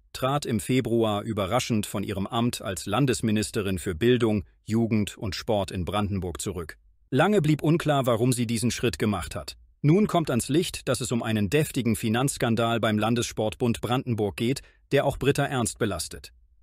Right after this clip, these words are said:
Das Ministerium von Britta Ernst zahlte dem L S B offenbar mindestens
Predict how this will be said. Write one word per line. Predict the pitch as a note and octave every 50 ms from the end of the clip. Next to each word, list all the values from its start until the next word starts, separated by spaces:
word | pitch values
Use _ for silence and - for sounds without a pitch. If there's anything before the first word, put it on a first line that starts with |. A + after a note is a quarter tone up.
| _ _ -
Das | C#3 B2+ -
Ministerium | D#3+ D#3+ E3 D3 - F#3+ G3 F#3+ F#3 F#3 F3+ F3 D#3
von | - C3+ A#2
Britta | G2+ A#2 B2+ - B2
Ernst | A2 - B2 A2+ A2+ B2+ D3+ - - - - -
zahlte | - - D#3 D#3+ D3+ D3+
dem | B2+ B2+ A#2+
L | - C3 A#2+
S | A#2+ A2+ - -
B | - A#2 A2 A#2
offenbar | - C3 B2+ - C#3+ B2 A2+ A#2+ A2+ A2
mindestens | A2 A2 C3+ D3+ D#3+ D3+ D3 - - B2 -